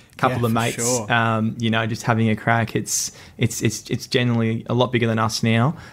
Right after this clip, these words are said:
Speaker 2: Mm.
Speaker 1: Um, and it's, it's lovely to feel, um, like the weight of the world isn't on your shoulders, that it's a shared purpose and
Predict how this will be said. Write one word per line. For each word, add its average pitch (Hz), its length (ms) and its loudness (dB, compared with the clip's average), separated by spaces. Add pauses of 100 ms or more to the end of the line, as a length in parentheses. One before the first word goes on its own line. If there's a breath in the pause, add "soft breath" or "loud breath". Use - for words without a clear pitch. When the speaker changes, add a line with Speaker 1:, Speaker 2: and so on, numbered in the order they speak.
(120)
Speaker 2:
Mm. 113 80 6
Speaker 1:
Um, 104 500 6
and 110 120 2
it's, - 200 -4
it's - 180 -4
lovely 120 340 4
to 113 80 2
feel, 113 540 2 (300 loud breath)
um, 104 480 2
like 113 440 2
the 117 60 0
weight 110 160 4
of 107 60 2
the 113 60 2
world 113 260 4
isn't 117 160 2
on 131 140 8
your 117 180 6
shoulders, 110 540 4
that 117 120 4
it's 117 200 -2
a 117 80 2
shared 117 480 2
purpose - 560 2
and 113 240 2